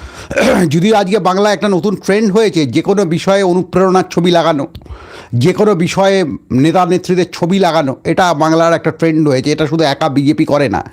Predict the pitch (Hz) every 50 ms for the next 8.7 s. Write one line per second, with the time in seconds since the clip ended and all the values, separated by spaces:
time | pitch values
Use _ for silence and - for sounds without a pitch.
0 | - - - - - - - - - 190 220 226 226 220 202 190 240 247 240 208
1 | 196 185 208 196 208 220 226 214 - - 220 214 202 - - - - 147 156 156
2 | - 151 147 135 - - 92 82 65 67 67 - - - - - - - - -
3 | - 123 156 185 190 185 185 202 - - - 190 - 156 175 185 185 190 185 185
4 | 165 - - - - 165 160 165 165 165 165 185 202 202 170 120 - - 110 101
5 | 87 - - - - - - - - 185 165 196 190 156 185 190 180 127 135 139
6 | 190 208 185 147 120 120 117 113 - - - - 147 156 120 135 147 165 170 175
7 | 175 175 139 - - 147 151 156 - - - 170 147 160 - - 151 147 - -
8 | 151 156 147 131 - 156 147 147 - 127 131 139 135 123